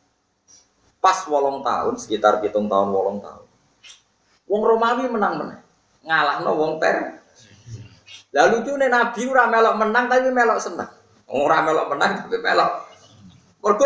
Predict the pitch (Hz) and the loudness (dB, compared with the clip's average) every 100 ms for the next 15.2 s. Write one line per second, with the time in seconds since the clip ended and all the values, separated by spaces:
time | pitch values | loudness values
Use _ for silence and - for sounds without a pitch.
0 | 180 214 220 208 196 156 123 123 139 143 | 2 0 2 2 4 2 -2 -4 -6 0
1 | 196 165 143 127 - 113 110 90 - 104 | 2 2 -2 -4 0 0 0 -4 -2 -2
2 | 104 - 117 110 104 104 104 - 87 - | -2 0 0 0 -2 -4 -4 -2 -2 -4
3 | - - - 101 107 104 101 98 123 127 | 0 -2 2 2 2 0 -4 -2 -2 0
4 | 113 - 101 87 104 113 - 139 127 113 | -2 -4 -4 -2 0 -2 -2 -2 -2 -4
5 | - 175 - - _ _ _ _ 147 151 | -8 -12 -12 -20 _ _ _ _ -4 -2
6 | 185 165 131 127 - 110 113 120 - - | 0 0 0 -4 -2 -2 0 -2 -2 -2
7 | - 107 101 - 143 147 - - - - | 0 0 -2 2 2 2 -4 -14 -20 -20
8 | - 113 98 - 95 90 - - 135 117 | -6 -2 -2 -2 0 0 -2 0 0 2
9 | 131 151 151 139 120 107 107 113 156 175 | -2 -4 -2 -2 0 0 0 0 0 0
10 | - - - _ _ 107 104 104 - 92 | -4 -12 -20 _ _ 0 0 -2 -4 -4
11 | - 127 - 113 127 143 139 127 120 120 | -2 0 2 0 -2 -2 -2 -4 -6 -8
12 | 123 104 110 104 127 107 131 165 - - | -6 -2 -2 -2 -4 0 0 -2 -8 -20
13 | _ _ 101 - 147 143 135 143 175 170 | _ _ -10 -8 -4 -4 -2 -2 -4 -2
14 | 151 131 143 - - 110 - 139 - - | -2 0 -2 -8 -12 -12 0 0 0 -2
15 | 107 | -2